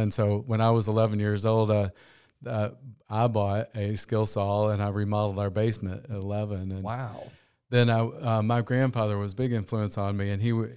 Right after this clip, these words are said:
Speaker 1: he would give me his old Popular Science, Popular Mechanics magazines, and I would read 'em cover to cover. And I saw, one time I saw in there, um, "Build a hovercraft." And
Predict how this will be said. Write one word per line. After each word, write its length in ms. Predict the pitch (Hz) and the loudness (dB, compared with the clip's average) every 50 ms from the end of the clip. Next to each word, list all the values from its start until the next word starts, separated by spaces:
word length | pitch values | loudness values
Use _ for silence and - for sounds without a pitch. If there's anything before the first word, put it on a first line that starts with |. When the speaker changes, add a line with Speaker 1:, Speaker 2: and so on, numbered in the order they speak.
| - _ | -16 _
Speaker 1:
he 160 | - 117 123 | -6 -4 -2
would 220 | 120 120 107 107 104 | 0 0 0 0 0
give 180 | 117 113 107 | -2 0 0
me 100 | 110 110 | 0 2
his 240 | 104 110 104 95 - | 2 2 2 0 0
old 340 | 107 104 104 104 104 95 - | 0 0 0 0 0 -2 -2
Popular 400 | 101 107 107 107 - 110 101 95 | -2 -2 -2 -2 -2 -4 -6 -6
Science, 380 | 90 - 104 101 101 101 98 - | -6 -8 -6 -6 -6 -6 -6 -6
Popular 420 | - 104 104 101 - 104 98 98 92 | -6 -6 -6 -4 -6 -6 -6 -6 -6
Mechanics 540 | 87 98 - - 104 101 101 98 90 - - | -8 -8 -8 -6 -6 -4 -4 -4 -6 -6 -6
magazines, 600 | 101 107 110 107 107 98 95 95 92 92 90 82 | -4 -4 -2 -4 -4 -4 -6 -4 -4 -6 -6 -6
and 100 | 101 101 | -4 -2
I 80 | 107 113 | 0 0
would 200 | 110 101 87 98 | 0 -2 -4 -4
read 280 | 98 101 101 104 104 104 | -4 -2 -2 -2 0 -2
'em 140 | 101 98 95 | -2 -2 -2
cover 300 | 107 107 104 98 98 92 | -2 0 0 0 -2 -4
to 80 | 95 | -6
cover. 500 | - - 120 120 120 113 120 117 110 95 - - - _ - _ _ _ _ _ _ _ _ _ _ _ _ _ _ _ _ - | -6 -2 0 0 0 2 0 -2 -2 -4 -8 -14 -20 _ -20 _ _ _ _ _ _ _ _ _ _ _ _ _ _ _ _ 0
And 120 | 120 113 | 0 2
I 60 | 110 | 2
saw, 180 | 107 - 131 120 | 0 0 -2 -2
one 240 | - 120 120 120 110 | 0 0 2 2 2
time 240 | 113 113 110 107 107 | 2 2 2 2 2
I 80 | 101 | 0
saw 460 | 98 - - 104 104 104 104 104 104 107 | 0 0 0 0 0 2 2 0 -2 -2
in 240 | - 113 104 98 98 | -4 -4 -4 -2 -2
there, 320 | 101 98 98 101 101 107 - - | -2 -2 -2 -4 -4 -6 -10 -10
um, 280 | 101 98 98 95 92 | -8 -8 -6 -6 -4
"Build 280 | - 117 123 131 123 123 | -2 -2 0 0 0 -2
a 60 | 110 | -2
hovercraft." 800 | 104 120 120 110 107 98 - - 92 82 90 101 98 - - - | 0 -2 -2 -2 -4 -6 -4 -4 -6 -6 -6 -10 -12 -16 -12 -8
And 340 | 110 101 98 95 95 90 | -6 -6 -4 -4 -6 -8